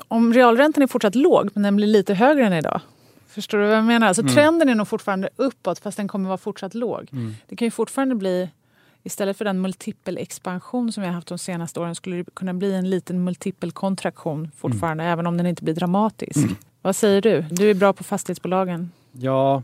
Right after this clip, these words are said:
Speaker 2: jag tror man oroar sig lite för mycket, men skulle det bli en kraftig uppgång i realräntan så
Speaker 1: Mm.
Speaker 2: skulle det vara negativt för dem, det kan man
Speaker 1: Mm.
Speaker 2: säga. Alltså någon störning i banksystemet
Speaker 1: Mm.
Speaker 2: eller
Speaker 1: Men det skulle
Speaker 2: lik-
Speaker 1: vara mer något sånt då, det är inte,
Speaker 2: Mm.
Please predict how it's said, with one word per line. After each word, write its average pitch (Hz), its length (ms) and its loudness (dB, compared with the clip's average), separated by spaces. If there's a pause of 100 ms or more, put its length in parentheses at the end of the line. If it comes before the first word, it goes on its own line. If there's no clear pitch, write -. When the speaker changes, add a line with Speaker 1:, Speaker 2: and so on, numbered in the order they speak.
(120)
Speaker 2:
jag 131 100 -8
tror 160 140 0
man 143 120 4
oroar 139 300 2
sig 131 140 -4
lite 127 340 -2
för - 100 -4
mycket, 123 280 0
men 123 100 4
skulle 131 200 2
det 131 100 4
bli 127 160 2
en 123 60 0
kraftig 147 320 0
uppgång 127 260 2
i 120 80 2
realräntan 123 600 4
så - 40 4
Speaker 1:
Mm. 196 100 6
Speaker 2:
skulle 120 120 6
det 120 40 6
vara 117 100 6
negativt 110 400 0
för - 100 0
dem, 110 160 4
det 120 120 2
kan 123 120 2
man - 60 6
Speaker 1:
Mm. - 80 4
Speaker 2:
säga. 110 240 2 (500)
Alltså 123 240 -2
någon 117 160 0
störning 120 440 0
i 117 40 0
banksystemet 117 840 0
Speaker 1:
Mm. - 120 0
Speaker 2:
eller 107 260 2
Speaker 1:
Men 107 80 4
det 220 80 4
skulle 220 120 4
Speaker 2:
lik- 233 60 4
Speaker 1:
vara 240 100 8
mer 220 160 6
något 208 140 2
sånt 214 380 4
då, 175 80 4
det 180 80 4
är 202 80 6
inte, 202 240 4
Speaker 2:
Mm. - 140 6